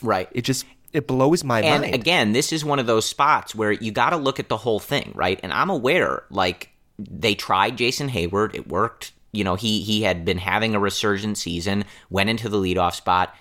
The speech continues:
Speaker 1: It didn't work. You've tried some of these other guys in that spot. Nothing has really caught on. So, like, that's one where I understand where Joe is in a spot where he's searching for answers, trying to make something work, which I think is, eh, you know, a good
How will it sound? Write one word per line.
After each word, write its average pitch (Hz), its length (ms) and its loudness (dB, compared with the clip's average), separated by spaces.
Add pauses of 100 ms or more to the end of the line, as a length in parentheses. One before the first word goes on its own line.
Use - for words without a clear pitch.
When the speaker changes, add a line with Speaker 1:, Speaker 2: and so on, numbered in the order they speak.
(140)
Speaker 1:
It - 140 -8
didn't 92 280 -4
work. - 240 -8 (200)
You've 95 180 -2
tried 104 400 2
some 107 180 -2
of 101 60 -4
these 95 160 -2
other 98 200 0
guys 95 340 2
in 101 80 -4
that 92 200 0
spot. 90 420 0
Nothing 113 400 -2
has 104 240 -4
really 98 220 0
caught 87 340 -2
on. 87 340 0
So, 98 260 2
like, 90 320 -2
that's 117 300 2
one 117 220 0
where 101 140 2
I 90 200 0
understand 120 1040 -2 (280)
where 104 180 2
Joe 107 300 2
is 101 160 2
in 101 160 -2
a 90 60 0
spot 104 420 0
where 92 100 -4
he's 92 240 -4
searching 104 420 -2
for 98 160 -2
answers, 92 420 -2
trying 101 420 0
to 101 100 -8
make 92 220 -4
something 92 420 -4
work, 87 280 0 (360)
which 113 340 2
I 110 100 2
think 117 240 -2
is, 95 460 2 (880)
eh, - 160 -2
you 139 120 0
know, 120 120 2
a 107 120 2
good 117 560 2